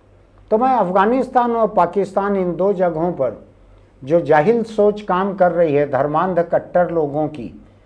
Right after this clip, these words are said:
जो बच्चों को पोलियो ड्रॉप्स नहीं देने दे रही है, उनके सामने एक खतरा खड़ा कर रही है अपने देश में।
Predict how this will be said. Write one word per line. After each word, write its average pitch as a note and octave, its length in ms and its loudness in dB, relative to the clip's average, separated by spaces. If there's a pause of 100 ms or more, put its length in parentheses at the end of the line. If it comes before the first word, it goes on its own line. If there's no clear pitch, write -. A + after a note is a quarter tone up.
(360)
जो C#3+ 160 -2
बच्चों D#3 460 -4
को A3+ 180 2
पोलियो E3+ 420 0
ड्रॉप्स G3+ 440 2
नहीं E3 340 -4
देने E3+ 340 -2
दे C#3+ 200 -2
रही A#2 280 -6
है, G2+ 200 -10 (520)
उनके F#3 340 0
सामने G#3 400 0
एक G#3+ 160 -6
खतरा G3 320 0
खड़ा F3+ 300 2
कर F3 180 0
रही C#3+ 240 -2
है D3 100 0
अपने F3 380 -4
देश G3 340 0
में। A#2 160 -10